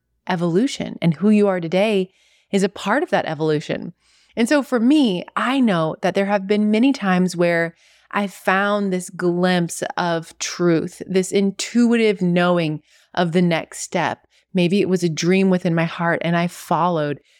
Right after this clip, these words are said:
but whatever it was, it was the next step. And I think so often we want to see this clear, big picture and to know with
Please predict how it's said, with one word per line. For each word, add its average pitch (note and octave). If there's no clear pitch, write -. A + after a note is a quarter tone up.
but F#3+
whatever A#3+
it A3
was, F#3
it F3+
was G3
the F#3+
next F3
step. -
And A#3+
I B3
think D#4+
so -
often G3+
we G3
want G3+
to G3+
see C4
this A3+
clear, A#3
big A3
picture F#3+
and G3
to A3+
know A3
with F#3+